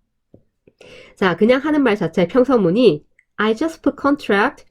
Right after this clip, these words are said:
어, "내가, 어, 계약서 넣어놨어. 어디다가?" "In your mailbox."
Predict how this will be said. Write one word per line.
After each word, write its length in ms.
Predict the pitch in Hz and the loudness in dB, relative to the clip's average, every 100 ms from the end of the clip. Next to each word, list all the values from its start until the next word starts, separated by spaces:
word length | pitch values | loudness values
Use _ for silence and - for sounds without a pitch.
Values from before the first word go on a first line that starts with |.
| - | -4
어, 220 | 170 151 | -2 0
"내가, 580 | 165 170 202 214 208 156 | 0 0 2 2 0 0
어, 140 | - 165 | -2 -4
계약서 480 | - 185 277 - 320 | 0 0 0 -2 0
넣어놨어. 720 | 262 226 240 - 170 180 170 - | 0 0 -4 -2 0 0 -2 -6
어디다가?" 560 | 156 170 156 226 240 240 | -4 -2 0 0 0 0
"In 140 | 254 | 2
your 180 | 254 208 | 2 2
mailbox." 560 | 196 269 160 143 - | 2 2 0 -4 -6